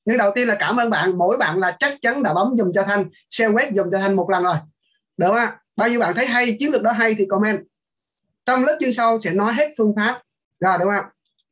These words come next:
Rồi, tiếp theo là cái bí mật để nâng thứ hạng website là nếu bạn có một vài kênh YouTube thì bạn sẽ giúp cái kênh YouTube từ kênh YouTube ha, nó sẽ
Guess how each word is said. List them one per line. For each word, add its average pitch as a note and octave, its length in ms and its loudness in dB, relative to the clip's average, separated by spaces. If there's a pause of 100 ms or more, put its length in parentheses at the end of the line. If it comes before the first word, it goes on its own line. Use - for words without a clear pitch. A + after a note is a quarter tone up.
(960)
Rồi, G3+ 300 0
tiếp D4 140 -4
theo C4 320 -2 (540)
là G3 240 2
cái C4+ 140 -6
bí D#4+ 240 2 (120)
mật G#3 160 2 (140)
để G3+ 160 0
nâng B3+ 340 2
thứ D#4 140 -2
hạng F3 200 0
website A3+ 460 0
là F3 160 0
nếu C4 160 2
bạn D#3+ 220 -2
có G#3 280 2
một F3 260 0
vài F3 240 0
kênh G3+ 140 0
YouTube G#3+ 280 0 (540)
thì F#3+ 80 4
bạn F3+ 240 0
sẽ F#3 140 -2
giúp G3+ 300 0 (220)
cái D4 200 -4
kênh C4 320 2
YouTube B3 480 0 (1000)
từ A3+ 240 4
kênh B3+ 180 2
YouTube D4 320 -2
ha, B3 180 2
nó A3 260 0
sẽ C4 120 -8